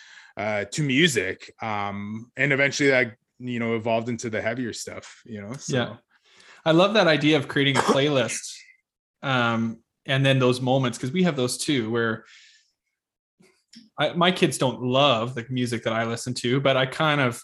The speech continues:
Speaker 2: every once in a while force it on them a little bit,
Speaker 1: Yeah.
Speaker 2: right? In the
Speaker 1: <laughs>
Speaker 2: car, like, they're like, "Oh, let's put on something different." I'm like, "No, we're gonna
Speaker 1: Yeah.
Speaker 2: listen to this for now." But then
Speaker 1: Yeah.
Speaker 2: they'll pick up on some song or some chorus or whatever that they're like, "Oh, I like that."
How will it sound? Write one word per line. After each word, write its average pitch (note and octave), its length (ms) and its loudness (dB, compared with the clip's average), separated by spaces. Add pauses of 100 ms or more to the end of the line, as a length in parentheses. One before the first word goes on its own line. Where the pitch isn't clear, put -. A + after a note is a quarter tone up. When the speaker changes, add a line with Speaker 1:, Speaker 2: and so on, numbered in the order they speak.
Speaker 2:
every C3+ 220 0
once B2+ 220 -2
in B2+ 80 -4
a - 20 -2
while G#2+ 180 -4
force A#2 340 -2
it B2 80 0
on A2+ 180 -2
them A#2+ 100 -4
a A#2 60 -2
little A2+ 240 -4
bit, C3 160 4
Speaker 1:
Yeah. F#3+ 120 6
Speaker 2:
right? C#3+ 440 4
In G#3 100 6
the G#3 80 6
Speaker 1:
<laughs> - 140 0
Speaker 2:
car, D#3 260 6
like, B2+ 260 0
they're D3 140 -4
like, D3+ 200 -4
"Oh, C4+ 100 0
let's B3+ 180 0
put C4 140 -8
on A3+ 80 -2
something G3 300 -6
different." F3 320 0
I'm C#3 80 -6
like, E3 120 -6
"No, A3+ 260 2
we're G3 100 4
gonna F#3 140 4
Speaker 1:
Yeah. F3 40 4
Speaker 2:
listen D#3+ 240 0
to C3 40 2
this C3+ 180 0
for B2+ 100 -4
now." A2+ 220 -2 (260)
But D#3 100 2
then F3 120 6
Speaker 1:
Yeah. F3+ 40 6
Speaker 2:
they'll D3 180 4
pick F3 200 0
up F3 180 0
on B2 380 0
some C#3+ 280 0
song C3 380 2
or A2+ 80 0
some C3+ 220 -2
chorus B2 460 2
or B2 60 -2
whatever A#2 260 -2
that A2 160 -4
they're A#2 80 -2
like, A2+ 160 -6
"Oh, A3 100 0
I B2+ 120 -2
like C#3 260 0
that." - 220 -2